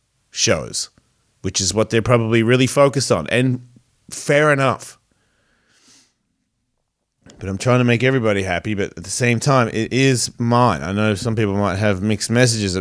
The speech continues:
mixed opinions about it, but I'm, with, with or without them,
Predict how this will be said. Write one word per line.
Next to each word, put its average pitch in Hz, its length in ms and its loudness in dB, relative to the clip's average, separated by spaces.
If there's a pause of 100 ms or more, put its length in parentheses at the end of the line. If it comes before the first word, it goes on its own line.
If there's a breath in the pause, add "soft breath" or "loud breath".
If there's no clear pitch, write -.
mixed 110 280 -2
opinions 110 400 0
about 82 240 -4
it, 95 80 -6
but 104 180 2
I'm, 104 320 0 (260)
with, 98 300 0
with 127 180 -2
or 139 80 4
without 127 420 2
them, 87 320 -8